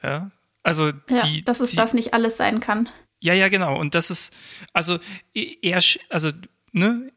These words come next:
Speaker 1: er, er lebte neunzehnhundertdrei bis neunundsechzig. Also er hat halt genau diese, diese Wirtschaftswunderphase
Speaker 2: Ja.
Speaker 1: mitbekommen, wo die Leute, also wo, wo wirklich Arbeit einfach so das höchste Gut war und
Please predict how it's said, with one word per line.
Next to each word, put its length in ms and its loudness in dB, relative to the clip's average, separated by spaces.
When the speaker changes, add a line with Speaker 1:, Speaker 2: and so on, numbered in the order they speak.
Speaker 1:
er, 260 -2
er 120 -2
lebte 200 0
neunzehnhundertdrei 680 0
bis 160 -2
neunundsechzig. 840 -2
Also 200 -2
er 140 0
hat 200 -2
halt 460 0
genau 400 0
diese, 400 -4
diese 340 -6
Wirtschaftswunderphase 1400 -2
Speaker 2:
Ja. 220 2
Speaker 1:
mitbekommen, 560 -2
wo 80 -2
die 80 -4
Leute, 480 0
also 220 -2
wo, 140 -2
wo 200 -4
wirklich 360 -2
Arbeit 400 4
einfach 260 0
so 120 -4
das 220 -2
höchste 260 -2
Gut 240 -6
war 140 4
und 240 -6